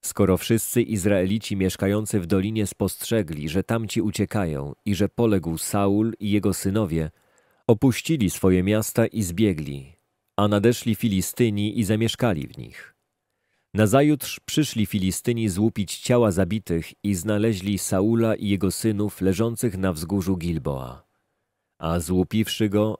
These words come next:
zabrali jego głowę i zbroję. Po całej ziemi filistyńskiej rozesłali polecenie, aby obwieścić radosną nowinę swoim bogom i ludowi. Zbroję jego złożyli w świątyni swoich bogów,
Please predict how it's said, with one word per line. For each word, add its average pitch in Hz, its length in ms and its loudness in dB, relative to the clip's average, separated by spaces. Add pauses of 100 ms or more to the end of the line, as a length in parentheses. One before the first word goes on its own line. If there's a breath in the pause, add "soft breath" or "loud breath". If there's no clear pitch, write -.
(120)
zabrali 110 540 2
jego 98 260 4
głowę 104 480 2
i 107 140 -6
zbroję. 82 600 -4 (680)
Po 110 160 6
całej 151 340 4
ziemi 139 300 2
filistyńskiej 107 840 -2
rozesłali 104 600 0
polecenie, 107 760 0
aby 107 240 2
obwieścić 104 680 -2
radosną 113 640 2
nowinę 107 420 0
swoim 87 440 -4
bogom 104 440 0
i 113 120 -2
ludowi. 104 560 -4 (760)
Zbroję 90 640 4
jego 95 320 0
złożyli 98 520 0
w - 60 -10
świątyni 104 580 -2
swoich 95 380 -2
bogów, 78 520 -4